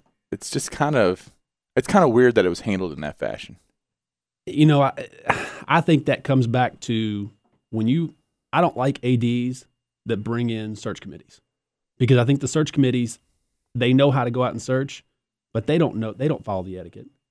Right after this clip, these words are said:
Speaker 2: They, the first thing a search committee does is go all around and start asking, "Well, you know this guy, can you talk to him for me? You know this guy, can you talk to him for me?" They're not bringing in personal relationships.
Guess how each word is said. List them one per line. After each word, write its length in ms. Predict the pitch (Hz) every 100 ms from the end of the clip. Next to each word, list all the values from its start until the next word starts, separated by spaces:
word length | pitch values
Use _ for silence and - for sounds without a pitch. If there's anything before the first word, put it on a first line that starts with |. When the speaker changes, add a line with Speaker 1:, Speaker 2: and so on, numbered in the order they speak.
| _
Speaker 2:
They, 140 | 135 135
the 260 | 110 -
first 260 | 123 160 160
thing 120 | 139
a 40 | 127
search 220 | - -
committee 220 | 139 113
does 300 | 123 127 110
is 120 | 107
go 220 | 113 110
all 300 | - 110 131
around 500 | 120 120 120 110 104 -
and 140 | 104
start 220 | - 107 -
asking, 440 | 117 110 104 95
"Well, 200 | 98 92 -
you 140 | 104
know 120 | 120
this 160 | 101 98
guy, 160 | - 80
can 160 | 95
you 80 | 95
talk 300 | - 110 101
to 60 | 95
him 140 | 82
for 100 | 101
me? 120 | 95 101
You 120 | 117
know 140 | 123
this 140 | 117 -
guy, 100 | -
can 160 | -
you 60 | 95
talk 180 | 101 -
to 60 |
him 100 | 90
for 140 | - 80
me?" 160 | - _ _ _ _ -
They're 120 | 135
not 180 | 180 131
bringing 220 | 143 135
in 80 | 127
personal 320 | - 127 127
relationships. 640 | 107 120 113 101 104 95